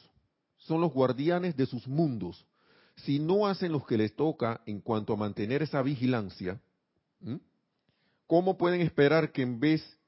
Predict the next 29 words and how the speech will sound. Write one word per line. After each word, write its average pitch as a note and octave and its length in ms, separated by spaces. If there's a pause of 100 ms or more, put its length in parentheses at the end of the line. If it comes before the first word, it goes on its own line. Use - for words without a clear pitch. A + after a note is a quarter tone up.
(800)
seamos C3+ 380
nosotros B2 460
los G#2 180
guardias?". G2 640 (2750)
Si C3+ 120
nosotros D3+ 320
somos D#3 180
los C#3 100
comandantes A#2+ 600
de A#2+ 80
nuestro G#2+ 260
mundo, A2+ 340 (540)
¿cómo D#3+ 400 (420)
un A#3 140
maestro D#3 240
ascendido, C3+ 400
que C3 100
es C3+ 100
la C#3 120
reverencia B2 640
por G2+ 180
la G2 140
vida A#2+ 420 (220)
misma, A2 560 (520)
va A2+ 100
a - 20
venir A#2+ 320
a, G#2 180 (120)
a, G2+ 180